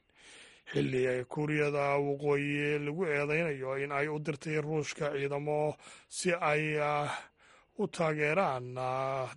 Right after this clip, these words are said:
duulaanka uu Ruushku ku qaaday dalka ay jaarka yihiin ee Ukraine. Madaxweynaha Kuuriyada Koonfureed oo la hadlayay warfidyeenada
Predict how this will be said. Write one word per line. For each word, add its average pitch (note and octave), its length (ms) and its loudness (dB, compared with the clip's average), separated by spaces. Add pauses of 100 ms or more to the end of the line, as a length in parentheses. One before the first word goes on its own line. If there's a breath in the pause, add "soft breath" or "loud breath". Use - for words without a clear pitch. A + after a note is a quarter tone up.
duulaanka D3+ 640 0
uu D3 120 2
Ruushku D#3+ 360 -2
ku - 160 -2
qaaday D#3+ 340 2
dalka F#3 300 -2
ay E3 100 0
jaarka D#3 380 -2
yihiin C#3+ 320 -4
ee C#3 160 -6
Ukraine. B2+ 380 0 (720 loud breath)
Madaxweynaha C#3 440 0
Kuuriyada D3 400 0
Koonfureed D3 480 -2
oo D3+ 120 2
la D#3 120 -2
hadlayay D3 320 -2
warfidyeenada C#3+ 1300 -2